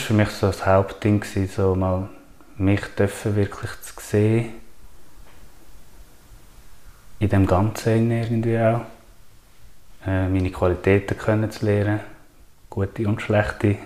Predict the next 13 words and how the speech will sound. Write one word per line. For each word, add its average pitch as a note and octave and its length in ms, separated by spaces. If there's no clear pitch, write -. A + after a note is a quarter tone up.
<laughs> - 1500
und F#2 280
auch F#2 100
meine F2+ 200
Geschenke A2 600
irgendwie, C3+ 320
glaub F#2 300
ich, - 160
wo F#2+ 300
jeder F#2+ 220
hat - 100
seine G#2 220
Geschenke, F#2+ 420